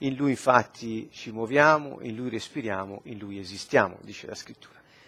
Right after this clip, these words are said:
Eh, Dio non ha mezze misure, insomma.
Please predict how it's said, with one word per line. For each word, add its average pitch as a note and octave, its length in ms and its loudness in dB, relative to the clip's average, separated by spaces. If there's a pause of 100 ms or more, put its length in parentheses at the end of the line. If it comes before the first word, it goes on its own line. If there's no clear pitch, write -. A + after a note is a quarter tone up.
(640)
Eh, B2 1300 0
Dio E3+ 240 6
non C#3 140 6
ha C3 100 10
mezze B2 320 4
misure, A2+ 480 -8
insomma. A2 580 -6